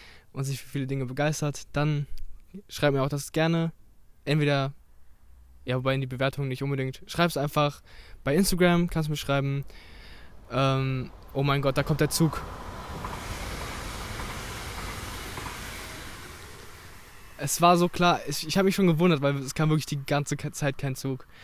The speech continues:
Ich hab mich wirklich gewundert, warum kein Zug kommt. Ähm, aber ja, schreib mir bei Instagram F P S unterstrich N Z, so heißt ich bei Instagram. Äh, da kannst du mich finden.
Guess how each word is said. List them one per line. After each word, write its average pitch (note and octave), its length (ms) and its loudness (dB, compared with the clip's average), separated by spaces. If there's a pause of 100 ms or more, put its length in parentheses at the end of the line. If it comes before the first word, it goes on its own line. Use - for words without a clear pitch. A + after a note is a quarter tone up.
(180)
Ich - 80 -6
hab D#3 40 4
mich D3+ 140 4
wirklich D#3 200 4
gewundert, C#3+ 340 0
warum C#3 200 2
kein C#3+ 240 0
Zug C#3+ 220 -2
kommt. B2+ 320 -6 (920)
Ähm, B2 440 0 (840)
aber D3 140 6
ja, F3+ 220 8
schreib E3 180 2
mir E3 80 2
bei D#3 120 2
Instagram E3+ 500 2 (720)
F E3 260 0
P D#3+ 160 6
S D#3 460 2
unterstrich D3+ 680 0
N C3 200 -4
Z, - 420 -2 (480)
so C#3 240 0
heißt C#3+ 220 2
ich - 100 -8
bei C3+ 100 0
Instagram. C3+ 520 0 (640)
Äh, A#2+ 240 -2
da B2 140 0
kannst C3+ 180 -4
du B2 40 -4
mich B2 100 -8
finden. C3 420 -2